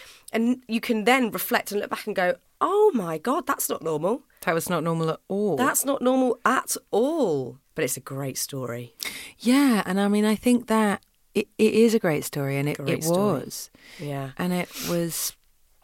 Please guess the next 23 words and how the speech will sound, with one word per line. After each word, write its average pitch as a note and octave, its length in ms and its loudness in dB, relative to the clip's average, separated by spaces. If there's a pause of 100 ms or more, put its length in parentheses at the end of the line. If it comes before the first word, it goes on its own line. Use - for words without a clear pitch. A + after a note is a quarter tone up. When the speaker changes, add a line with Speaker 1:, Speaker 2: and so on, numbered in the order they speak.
(640)
Speaker 2:
it F#3 100 2
was G3+ 160 0
really G#3 280 4
fun. A3+ 500 0 (340)
Speaker 1:
Yeah, C4+ 200 -2
I'm A#3 100 -2
sure. D3 540 -2 (140)
Great G3+ 240 0
fun. D#3 160 -4 (420)
And D#4 180 -2
when F#4+ 120 4
you G#4+ 120 4
talk D#4+ 300 0
about F#3 440 6
these F#3+ 200 -4
big F#3+ 260 0
emotions, D3+ 720 -2
again, E3 280 -2
I D3+ 140 0
massively G3+ 440 -4
resonated D#3 580 -2
with C3+ 120 -6
this. C#3 340 -2